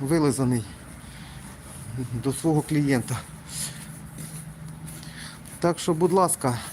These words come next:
чекаємо. Проспект Миру, сорок п'ять В, місто Житомир, тракторна площадка. Орієнтири в нас незмінні, телефони на сайті.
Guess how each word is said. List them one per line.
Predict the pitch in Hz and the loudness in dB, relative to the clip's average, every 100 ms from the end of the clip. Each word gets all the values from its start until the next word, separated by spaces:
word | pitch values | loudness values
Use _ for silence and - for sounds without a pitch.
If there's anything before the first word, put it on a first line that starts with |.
| - - | -12 -12
чекаємо. | - 147 - 175 196 208 196 180 - | -2 0 4 6 6 6 4 2 2
Проспект | 170 - 190 175 175 | 0 0 0 0 4
Миру, | 190 165 151 | 6 6 4
сорок | 165 160 | 2 2
п'ять | 151 165 151 | 4 2 4
В, | 165 151 | 4 4
місто | 156 - 139 | 2 2 2
Житомир, | 139 135 185 214 190 | 2 4 4 4 2
тракторна | 156 - 147 147 | -2 0 2 2
площадка. | - 143 - 202 - 180 165 - - - - | 2 -2 2 2 2 0 -2 -6 -12 -6 2
Орієнтири | 175 190 185 214 180 | 4 4 4 6 6
в | 165 | 6
нас | 160 - | 4 4
незмінні, | 165 139 202 208 190 | 2 6 6 6 4
телефони | - 214 208 226 208 170 | 4 4 4 4 6 4
на | 156 | 2
сайті. | 160 220 208 208 | 4 6 4 4